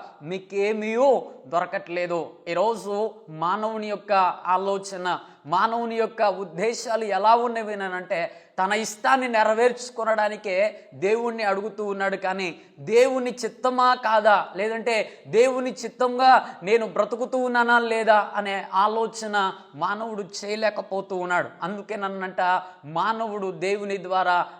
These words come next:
ఆశీర్వాదాన్ని పొందుకోలేకపోతూ ఉన్నాడు. అందుకే యాకోబు గారు అంటూ ఉన్నాడు, "అప్పుడు ఆయన మిమ్మును హెచ్చించును." ఎప్పుడు అననంటే భోగేచ్ఛలలో మనం బ్రతికినప్పుడు కాదు, ఎప్పుడు అననంటే మన ఇష్టాన్ని మనము నెరవేర్చుకుంటూ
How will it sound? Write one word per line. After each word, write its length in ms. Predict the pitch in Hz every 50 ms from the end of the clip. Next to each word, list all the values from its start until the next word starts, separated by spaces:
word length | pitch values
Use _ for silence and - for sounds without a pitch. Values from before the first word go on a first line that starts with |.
| - -
ఆశీర్వాదాన్ని 880 | 156 175 196 190 - - 196 180 180 180 180 180 180 180 175 175 175 180
పొందుకోలేకపోతూ 960 | 175 175 170 165 170 175 170 - 170 170 170 170 - 156 - 165 160 156 160 160
ఉన్నాడు. 340 | 165 160 160 160 151 135 - - - - -
అందుకే 540 | 165 175 196 202 196 196 196 190 190 170 - - - - -
యాకోబు 460 | 147 160 180 190 - 214 208 196 196
గారు 200 | 190 202 196 190
అంటూ 280 | 190 190 185 190 185 180
ఉన్నాడు, 420 | 180 180 180 180 185 180 165 151 - - - - _ -
"అప్పుడు 420 | 180 185 - - - 262 285 240 269
ఆయన 680 | 233 214 208 196 180 170 160 151 156 165 185 214 214 - - - 165
మిమ్మును 580 | 165 175 196 208 208 202 214 208 196 190 185
హెచ్చించును." 800 | 175 175 175 170 - 190 196 180 - 180 180 175 175 175 151 - 175 - 190
ఎప్పుడు 440 | 196 220 - - 254 262 247 254 247
అననంటే 840 | 240 233 226 214 208 208 202 - 202 190 196 214 208 - - - - 151
భోగేచ్ఛలలో 800 | 147 190 240 247 233 269 254 - - - 254 247 247 240 240 233
మనం 280 | 220 220 208 208 196
బ్రతికినప్పుడు 600 | 202 190 185 - 190 214 208 202 196 202 196 185
కాదు, 360 | 185 185 180 175 180 170 156 - - - - - 202
ఎప్పుడు 360 | 208 202 - 285 277 262 269
అననంటే 840 | 277 262 240 226 226 220 208 220 220 202 208 233 220 - - - -
మన 180 | 156 190 220 240
ఇష్టాన్ని 460 | 247 233 240 - - 277 277 269 262
మనము 280 | 262 262 254 254 247 254
నెరవేర్చుకుంటూ 1120 | 240 233 233 240 254 269 269 269 269 - - - 269 240 254 247 208 208 233 240 226